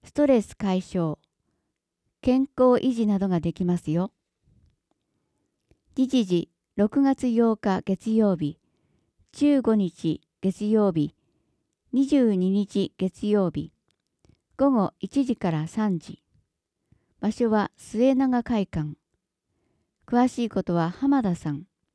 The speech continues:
電話番号二二の八四三三。歯と口の健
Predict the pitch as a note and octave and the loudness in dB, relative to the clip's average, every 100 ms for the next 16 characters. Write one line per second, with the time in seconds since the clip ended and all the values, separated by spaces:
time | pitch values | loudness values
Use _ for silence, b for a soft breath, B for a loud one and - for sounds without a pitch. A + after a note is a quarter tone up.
0 | _ _ _ _ _ _ _ _ _ A3 | _ _ _ _ _ _ _ _ _ 0
1 | A#3+ B3 A#3 A#3 G#3 F3 D#3+ D3 - _ | 2 2 2 0 -2 -2 -4 -6 -12 _
2 | - B3 C#4+ D4 D4 C#4 G#3 E3+ D3 E3 | -2 2 4 6 4 2 2 -2 -2 -8
3 | _ _ _ _ G#3+ - C#4 D4 C4 G3 | _ _ _ _ -6 2 4 6 4 0
4 | - F3+ F3 - E3+ D3 F3 _ _ _ | -2 -2 -2 -4 -4 -4 -10 _ _ _
5 | _ _ _ _ _ _ _ _ _ _ | _ _ _ _ _ _ _ _ _ _
6 | _ _ _ _ _ _ _ _ _ _ | _ _ _ _ _ _ _ _ _ _
7 | _ _ _ _ D4 - E3+ - _ - | _ _ _ _ -4 -2 -2 -4 _ -12
8 | - C#4 C4+ - A#3+ B3+ | 0 0 0 -2 -2 0